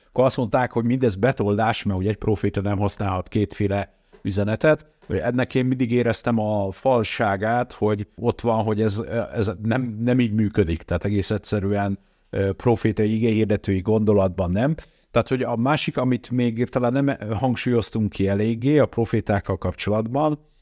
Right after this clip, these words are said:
ö, a Izrael profétáinak az a nagy különlegessége,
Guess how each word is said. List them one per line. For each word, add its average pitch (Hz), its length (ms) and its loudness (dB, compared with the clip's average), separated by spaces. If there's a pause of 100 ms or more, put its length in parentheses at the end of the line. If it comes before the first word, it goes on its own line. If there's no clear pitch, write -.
(240)
ö, 95 340 -2 (240)
a 180 280 -6
Izrael 131 380 0
profétáinak 117 800 2
az 120 220 0
a 135 60 2
nagy 127 240 0
különlegessége, 101 1160 0